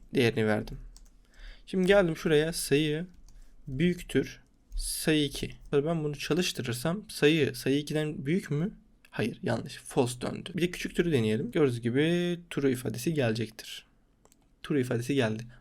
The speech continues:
Aslında tek bir satırda da bu şekilde bir doğru mu yanlış mı olduğunu bakabiliyoruz. Şu şekilde eşittir yaptıktan sonra beş dersem, bakalım true ifadesi geldi. On dersem bir false ifadesi geldi. Yani bu iki eşittir atama yerine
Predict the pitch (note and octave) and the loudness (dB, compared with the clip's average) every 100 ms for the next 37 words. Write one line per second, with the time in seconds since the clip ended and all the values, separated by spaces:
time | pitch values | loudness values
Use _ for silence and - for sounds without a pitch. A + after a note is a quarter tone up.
0 | - - F3 F3+ - - - - D#3 E3 | -6 -2 -2 -4 -8 -8 -8 -4 -2 0
1 | E3+ E3 - F3+ C3+ D3+ D#3 D#3 - C#3 | -2 -4 -6 -4 -2 -2 -2 -4 2 4
2 | D#3 C#3 C3 D3 C#3 C3+ E3 D#3 C#3+ C#3+ | 4 -2 -4 -4 -2 0 0 0 0 -2
3 | C3 C#3+ B2+ - - - - - E3 D3+ | -2 -2 -2 -4 -4 -4 -6 -2 0 2
4 | E3 - - D3 B2 - - D3 C3 A2+ | 0 0 -2 -2 -2 -2 0 2 2 4
5 | C#3 E3 - A2 A2 D#3+ G#3+ - C3 A#2+ | 2 2 0 -2 0 -4 -4 -4 -2 2
6 | A#2+ F3+ - - - C#3 B2+ B2 A#2+ B2+ | 2 -2 -10 -12 -2 0 2 0 0 0
7 | A2+ A2+ - - - D3 F#3 C#3+ G#2+ - | 0 -2 -10 -18 0 4 4 6 4 2
8 | - G3 - - - C3 C#3 - C#3+ - | -2 -4 -6 -20 -6 0 0 4 2 2
9 | - - A2+ A#2+ C#3+ B2 A2 A2+ C3 A#2 | -6 -2 -4 -4 0 0 2 4 4 2
10 | A2+ - - - C#3+ - - - - C3 | -2 -6 -8 -2 -2 -2 -10 -12 -6 -2
11 | C#3 C#3+ D3 C3 F#3 | 2 4 4 4 0